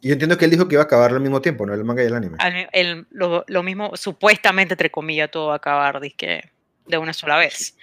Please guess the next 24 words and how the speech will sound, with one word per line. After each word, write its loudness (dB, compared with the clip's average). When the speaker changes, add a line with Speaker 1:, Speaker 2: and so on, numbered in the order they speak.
Speaker 2:
Así 2
que 8
hay, 4
hay 2
que 4
ver, 4
o -20
sea, 4
hay 6
que 6
ver 6
qué 6
nos 0
van 0
a 6
mostrar 2
el 0
domingo. -6
Eh, 2
yo 0
siento 2
que 6
los, 2
los 0